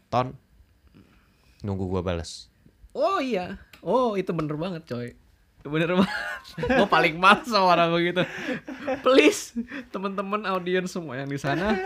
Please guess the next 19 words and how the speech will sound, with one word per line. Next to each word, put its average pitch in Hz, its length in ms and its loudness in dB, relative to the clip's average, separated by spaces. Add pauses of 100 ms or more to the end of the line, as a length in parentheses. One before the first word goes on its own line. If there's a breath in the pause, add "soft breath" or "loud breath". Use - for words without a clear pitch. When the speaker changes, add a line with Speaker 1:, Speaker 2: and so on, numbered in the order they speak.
Speaker 2:
kalau 175 300 4
lu 349 60 4
nanya 349 200 4
sesuatu 254 400 4
sama 202 320 4
orang, 175 380 2
nggak 160 160 -2
peduli 165 240 2
Tony 165 260 2
atau 165 140 -2
siapapun, 165 480 -6 (480 loud breath)
"Ton, 240 260 4
koma, 196 380 2
bla, 170 160 0
bla, 165 80 2
bla, 165 120 2
bla, 170 140 0
bla, 175 160 2
bla, 175 180 2